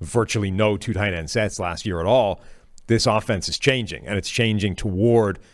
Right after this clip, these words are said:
presumably an offense that fits more with a lower, um,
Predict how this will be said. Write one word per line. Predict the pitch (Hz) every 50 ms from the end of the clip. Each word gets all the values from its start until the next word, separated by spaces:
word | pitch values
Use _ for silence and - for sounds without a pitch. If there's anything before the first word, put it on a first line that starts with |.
| _ _ _ _ _
presumably | - 120 117 87 90 120 117 113 95 98 98 95
an | 95
offense | 98 101 101 - - 104 95 90 87 -
that | - 101 92 85 80 - - -
fits | - - 120 110 104 - -
more | 101 95 101 110 110 110 104 95 92 85 - - - - - - - - - - -
with | 95 90 101 117 117 104 - - -
a | - 104 101 98 95 95 92 90 87 78 - - - - - - - -
lower, | - 87 85 87 101 101 104 107 107 107 104 104 104 101 98 95 - - _ _ _ _ -
um, | - 87 85 85 85 82 85 82 73